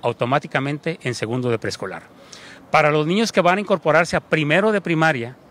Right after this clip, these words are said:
o pri-, o primero de secundaria, como ya los tenemos capturados en el sistema, para eso es más fácil el proceso y no se hace necesaria la presencia del padre de familia en escuela. El proceso lo puede realizar a través de internet,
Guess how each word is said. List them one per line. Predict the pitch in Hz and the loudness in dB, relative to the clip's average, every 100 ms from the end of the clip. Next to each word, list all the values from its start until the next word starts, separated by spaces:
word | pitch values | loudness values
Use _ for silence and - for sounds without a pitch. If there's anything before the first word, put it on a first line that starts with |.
| - - - - | -20 -20 -20 -14
o | - 120 | -6 -2
pri-, | 131 135 | -2 -2
o | 127 | -2
primero | 120 127 151 190 | -2 2 2 2
de | 196 | 0
secundaria, | 156 - 139 147 175 220 - - - - - | -2 -2 2 2 2 -4 -10 -20 -20 -20 -6
como | - 151 139 | -2 0 4
ya | 156 | 4
los | 220 | 2
tenemos | - 170 180 - | 2 0 0 0
capturados | 160 135 139 147 170 | -2 0 2 2 2
en | 151 | -2
el | 127 | -6
sistema, | - - - 135 175 220 - - - - - | -8 -8 -4 -4 -4 -10 -20 -20 -20 -20 0
para | 139 139 | 2 4
eso | 170 - 190 190 | 4 2 -2 -2
es | 165 160 | 0 2
más | 170 | 0
fácil | - 160 170 | -2 -4 -2
el | 151 | -2
proceso | 147 131 147 139 95 95 - - - | -2 -2 -2 -2 -6 -10 -18 -20 -8
y | 139 | -2
no | 135 160 | 0 2
se | 185 | 2
hace | 175 196 | 0 0
necesaria | 165 131 135 147 156 | -4 -4 -2 -2 0
la | 147 | -2
presencia | - 127 143 139 143 | -4 -6 -6 -4 -2
del | 123 | -2
padre | 127 123 127 | -2 0 0
de | |
familia | 120 110 113 113 | -2 -4 -4 -6
en | 113 | -6
escuela. | - 127 110 - - - - - | -4 -4 -4 -10 -20 -20 -20 -10
El | 127 | -6
proceso | - 120 156 156 165 | -2 0 0 0 0
lo | 139 | 0
puede | 143 147 | 2 2
realizar | 139 120 113 139 | 2 0 0 0
a | 135 | 0
través | 127 123 | -2 -2
de | 143 | -2
internet, | 143 117 107 123 180 | -4 -4 -2 -2 -2